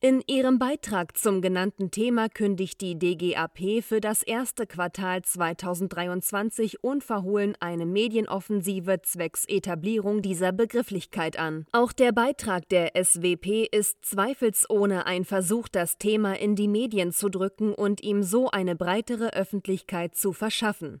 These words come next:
Eine breite Diskussion über den Begriff ist sicherlich notwendig, denn die deutsche Außenministerin Annalena Baerbock bekennt sich zu einer solchen feministischen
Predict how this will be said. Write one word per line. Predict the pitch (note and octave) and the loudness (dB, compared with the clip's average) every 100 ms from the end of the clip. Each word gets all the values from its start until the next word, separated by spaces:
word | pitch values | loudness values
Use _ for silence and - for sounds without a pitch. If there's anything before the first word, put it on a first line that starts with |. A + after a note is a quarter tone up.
| _ | _
Eine | A#3+ B3 A#3 | 2 4 4
breite | G#3 A#3 - A#3 | 2 -2 -2 -2
Diskussion | G3 F#3+ G3 E3+ F3+ B3 D4 | 0 0 -2 0 2 2 2
über | G3 F3+ E3+ | 0 0 0
den | E3+ E3 | 0 0
Begriff | E3 F3+ G3+ - | -2 -2 -4 -2
ist | G#3 F#3+ - | -2 -2 -2
sicherlich | G3 A3+ G3+ F#3+ - | -2 0 0 -2 0
notwendig, | G3 B3 - E3+ D#3 D#3 D#3+ - | 0 0 -2 -2 -2 -4 -6 -4
denn | G3 G3 | -2 0
die | G3 G3 | -2 0
deutsche | G3 B3 - A3 | 0 0 -2 -2
Außenministerin | F#3+ C4 - G#3 G3 G3 - F3+ F#3 F#3+ | -2 -2 0 0 0 0 -2 0 0 0
Annalena | F#3 F#3+ E3+ F3 E3+ D#3+ | 0 0 0 0 0 0
Baerbock | F3 G#3 G3 G#3 - | -2 -2 -2 -2 -4
bekennt | G#3 A3 B3+ | -4 -2 0
sich | - G#3 - | 0 -2 0
zu | G#3+ G3+ | 0 0
einer | F3 F#3 F3 | 0 -2 -2
solchen | F3 F#3 A3 G#3 F#3+ | 0 0 0 -4 -2
feministischen | F#3+ F#3 F3+ | -2 -2 0